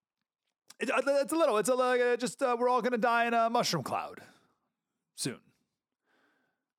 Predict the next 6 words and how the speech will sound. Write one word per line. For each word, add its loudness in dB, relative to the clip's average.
So, -16
you -12
know, -20
talking -2
about 0
Russia -6